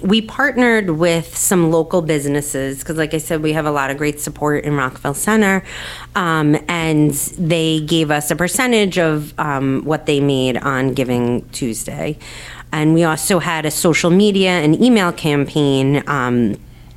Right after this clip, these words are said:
you know, asking people to check out our website, which is w w w dot b h n y dot org.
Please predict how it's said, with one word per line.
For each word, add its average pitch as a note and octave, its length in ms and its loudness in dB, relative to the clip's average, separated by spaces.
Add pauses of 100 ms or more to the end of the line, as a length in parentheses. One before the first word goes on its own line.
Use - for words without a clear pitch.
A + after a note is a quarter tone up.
(160)
you A3+ 100 4
know, D#3+ 220 2 (180)
asking F3+ 380 0
people F3 300 0
to E3+ 240 0
check - 280 -4
out F3 140 0
our F#3 120 0
website, C#3+ 640 0
which D3+ 260 0
is C#3 280 2 (440)
w D#3+ 280 2
w D#3 380 2
w D#3 540 2
dot C3+ 400 -4 (300)
b F3 280 2
h - 640 -2 (180)
n D3+ 320 2
y D3+ 420 0
dot B2+ 360 -2
org. F#3 500 0